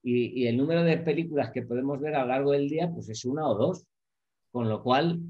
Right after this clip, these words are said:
solo necesitamos alrededor de unos cincuenta De Niros o cien De Niros. Con cien De Niros, cien, eh, cien equivalente a De Niros,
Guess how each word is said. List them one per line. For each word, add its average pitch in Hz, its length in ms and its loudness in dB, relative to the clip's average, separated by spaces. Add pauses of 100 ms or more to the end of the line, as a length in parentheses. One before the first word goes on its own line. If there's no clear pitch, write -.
(120)
solo 160 400 0
necesitamos 170 960 0 (400)
alrededor 120 640 2
de 185 80 6
unos 139 260 0
cincuenta 151 600 2
De 165 120 6
Niros 190 600 2
o 101 120 -10
cien 160 380 2
De 160 120 2
Niros. 202 500 0 (400)
Con 117 200 2
cien 170 360 4
De 180 120 4
Niros, 208 500 -2 (480)
cien, 117 480 0
eh, 117 320 -4
cien 139 220 4
equivalente 147 560 0
a 143 80 0
De 147 120 0
Niros, 165 460 0